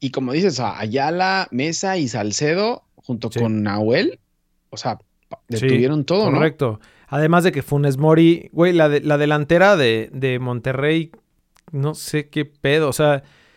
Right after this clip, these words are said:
Speaker 2: ¿dónde está?
Speaker 1: ¿Qué pasó con el, con
Speaker 2: ¿Dónde
Speaker 1: el Rey?
Speaker 2: está? Ah, no, el, a, Akeloba.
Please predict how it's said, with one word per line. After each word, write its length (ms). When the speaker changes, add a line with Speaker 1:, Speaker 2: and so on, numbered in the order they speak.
Speaker 2:
¿dónde 260
está? 800
Speaker 1:
¿Qué 80
pasó 320
con 180
el, 320
con 200
Speaker 2:
¿Dónde 140
Speaker 1:
el 60
Rey? 200
Speaker 2:
está? 680
Ah, 100
no, 260
el, 340
a, 260
Akeloba. 680